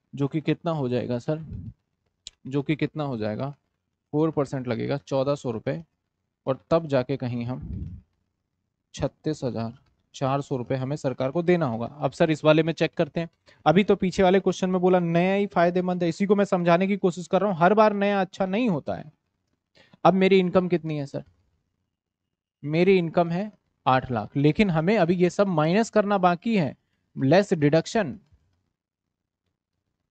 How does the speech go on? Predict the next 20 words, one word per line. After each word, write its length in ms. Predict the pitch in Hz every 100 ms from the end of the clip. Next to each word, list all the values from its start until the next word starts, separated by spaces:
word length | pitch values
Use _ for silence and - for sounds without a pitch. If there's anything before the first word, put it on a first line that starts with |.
| -
तभी 180 | 160 208
टैक्स 260 | 208 196
निकालेंगे। 480 | 196 175 147 135 120
क्या 200 | - 156
क्या 140 | 160 196
माइनस 360 | 180 190 190 190
होगा, 240 | 196 240 - _ _ _ _
पचास 460 | 135 - 127 135 -
हजार 260 | 165 185 202 180 _ _ _ _ _ _ _ _ _ -
प्लस 260 | 143 - -
एक 220 | 143 147
लाख 400 | 160 170 214 _ _ _ _ _ _ _ _ _ _ _ _ _ _ _ _ _ _ _ _ _ _ -
प्लस 400 | 147 117 - - _ _ _ _ _ _ -
दो 240 | 131 147
हजार, 400 | 160 147 151 165 180 _ _ _
बीस 340 | 131 139 143
हजार 280 | 165 160 185 190 _ _ _ _ _ _ _ -
प्लस 480 | 156 139 - - - _ _ _ _
चालीस 420 | - 151 143 151 165
हजार 260 | 160 170